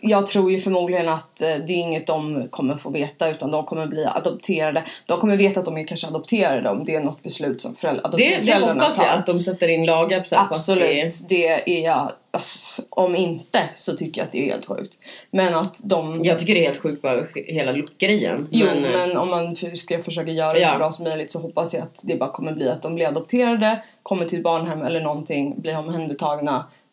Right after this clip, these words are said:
Speaker 1: och så är de ett adoptivbarn, inte liksom ett
Speaker 2: Och
Speaker 1: luckbarn. Det har ju varit rätt mycket så här, utforskande av nya ställen. Du var väl på någon ny restaurang också? Och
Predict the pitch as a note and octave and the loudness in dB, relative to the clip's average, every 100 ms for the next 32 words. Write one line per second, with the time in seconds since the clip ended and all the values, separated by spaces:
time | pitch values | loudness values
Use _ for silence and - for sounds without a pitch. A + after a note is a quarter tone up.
0 | _ _ _ E3+ E3 E3+ D#3 C#3+ E3 F3 | _ _ _ -2 0 0 0 -2 -2 -4
1 | E3 - F#3 D3 - - - F3 D#3+ - | -6 -4 -6 0 0 -2 -6 -8 -8 -12
2 | - - - - - - - - _ _ | -14 -10 -12 -12 -20 -20 -20 -20 _ _
3 | - F3 F3+ - - - _ C#4+ - - | 0 0 0 -6 -10 -14 _ 2 2 -2
4 | - - C4 C4+ C4+ C4+ C#4+ A3+ G#3 A#3 | -8 4 6 6 6 4 2 2 4 4
5 | - - D4 B3+ F#3 F3+ F3+ F#3 - F#3+ | 2 0 2 4 2 2 0 0 -2 -4
6 | - E3+ E3 F3 E3+ - F#3 F#3+ G3 - | -2 -2 -2 -2 -2 -2 0 0 0 -2
7 | F3 A#3+ C4+ A#3+ E3+ E3+ F3+ F3 E3+ G3 | -2 0 2 2 0 -4 -6 -2 -2 -4
8 | - B3 B3+ - G3 - - F3 E3+ F3 | -4 -2 -2 -4 -8 -6 -6 -4 -4 -4
9 | F3 | -6